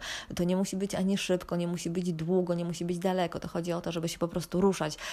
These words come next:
Więc ja zakładam, że, że tutaj nie mówimy o jakichś takich mega intensywnych, prawda, y,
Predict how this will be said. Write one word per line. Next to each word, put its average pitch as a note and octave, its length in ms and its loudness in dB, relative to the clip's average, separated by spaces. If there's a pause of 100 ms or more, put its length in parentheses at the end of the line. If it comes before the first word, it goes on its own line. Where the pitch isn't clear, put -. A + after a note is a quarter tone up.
(100)
Więc E3+ 140 2
ja F3+ 100 4
zakładam, F3+ 460 4
że, F3 380 4
że F3 240 0
tutaj F3+ 240 2
nie F3+ 100 2
mówimy F#3 320 -2
o - 20 -2
jakichś - 260 -6
takich - 420 -10
mega F3+ 260 0
intensywnych, F3 680 0
prawda, E3+ 360 2 (400)
y, - 20 2